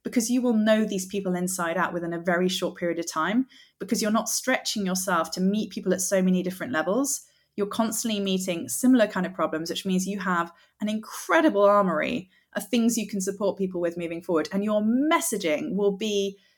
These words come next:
almost X-ray level in <laughs> terms of getting inside them, because you will know them so well.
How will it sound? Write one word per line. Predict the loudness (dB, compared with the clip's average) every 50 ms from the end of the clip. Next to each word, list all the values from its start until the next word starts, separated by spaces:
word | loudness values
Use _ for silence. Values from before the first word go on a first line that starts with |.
| _ _ _ _
almost | 2 4 4 6 6 4 2 0 -2 -2
X-ray | -2 -2 -2 -2 -2 0 0 2 2 2
level | 2 0 0 0 0 -2
in | -2 -2
<laughs> |
terms | -2 0 2 2 4 4 2 0
of | 0
getting | 0 2 2 2 2
inside | 0 0 0 0 2 2 2 2 0
them, | -2 -2 -2 -4 -6 -8 -12 -18 -20 -20 -6 -2
because | -2 2 6 8 8 10 10 10 8 4 0 -4 -8 -14 _ _ _ _ -8
you | -4 -2 0
will | 2 2 2
know | 4 6 6 6 6 4
them | 2 2
so | 0 0 2 4 4 4 4
well. | 2 2 2 4 4 4 4 2 -2 -4 -8 _